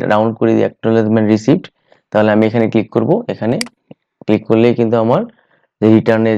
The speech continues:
যে এই, এই যে ফর্মটা একদম চলে এসেছে। আমি এখন ইচ্ছা করলে এটা ডাউনলোড করে রেখে দিতে পারি, আপনার যে কোনো জায়গাতে আপনি সেভ করে রাখতে পারেন। এই যে আমি ডাউনলোড করলাম,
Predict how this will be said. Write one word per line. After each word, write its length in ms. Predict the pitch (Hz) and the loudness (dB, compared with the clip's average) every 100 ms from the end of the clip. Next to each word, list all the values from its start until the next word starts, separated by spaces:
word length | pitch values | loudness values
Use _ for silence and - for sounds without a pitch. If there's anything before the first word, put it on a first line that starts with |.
| 98 | -2
যে 100 | 104 104 104 | -4 -2 -2
এই, 80 | 107 - - | -4 -4 -2
এই 60 | 104 | 2
যে 80 | 104 98 | 2 2
ফর্মটা 360 | 101 95 - 247 262 _ 107 | -2 0 -2 -4 -6 _ -10
একদম 260 | 95 - 98 - - | -8 -6 -8 -8 -2
চলে 160 | 101 95 | 0 0
এসেছে। 260 | 95 - 208 - _ _ - | -4 -4 -6 -6 _ _ -10
আমি 140 | 101 98 | -2 0
এখন 120 | 101 101 - | 0 -2 -4
ইচ্ছা 140 | - 98 | -4 0
করলে 120 | 98 | 0
এটা 100 | 98 98 | 0 -2
ডাউনলোড 260 | 95 98 - | -4 -6 -2
করে 120 | 107 104 | 0 0
রেখে 140 | 95 98 | -2 -4
দিতে 140 | 104 110 | -2 0
পারি, 160 | 113 226 233 _ _ _ - - | 0 -2 -6 _ _ _ -14 -6
আপনার 280 | 92 98 95 - - 95 | -2 0 0 -2 -6 -4
যে 80 | 92 | -2
কোনো 120 | 95 95 95 | -2 0 2
জায়গাতে 280 | 95 95 98 | 0 0 -2
আপনি 120 | 95 95 | -4 -6
সেভ 100 | 92 - | -8 -4
করে 100 | 92 | -4
রাখতে 180 | 95 92 101 | -4 -4 -2
পারেন। 160 | 180 226 - | -2 -4 -6
এই 60 | 90 | -4
যে 60 | 90 | -2
আমি 80 | 90 | -2
ডাউনলোড 220 | 87 92 - | -4 -6 -4
করলাম, 260 | 101 123 | -2 -2